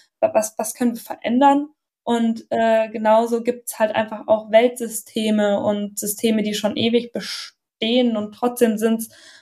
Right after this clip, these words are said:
einfach auch Systeme, die sich verändern können und, äh, auch nicht für immer so bleiben müssen, wie sie sind und auch nicht komplett weggeschmer-, schmissen werden müssen, äh, sondern einfach, ähm,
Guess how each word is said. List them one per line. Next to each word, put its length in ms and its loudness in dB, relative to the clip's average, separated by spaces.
einfach 380 -4
auch 240 6
Systeme, 760 0
die 80 2
sich 400 -2
verändern 760 0
können 500 0
und, 480 -6
äh, 320 2
auch 180 0
nicht 200 -2
für 80 -8
immer 300 2
so 160 -4
bleiben 360 4
müssen, 280 -6
wie 80 -8
sie 120 -6
sind 400 2
und 140 -8
auch 220 4
nicht 240 -10
komplett 460 2
weggeschmer-, 600 0
schmissen 460 0
werden 440 2
müssen, 600 0
äh, 260 2
sondern 680 2
einfach, 600 4
ähm, 640 2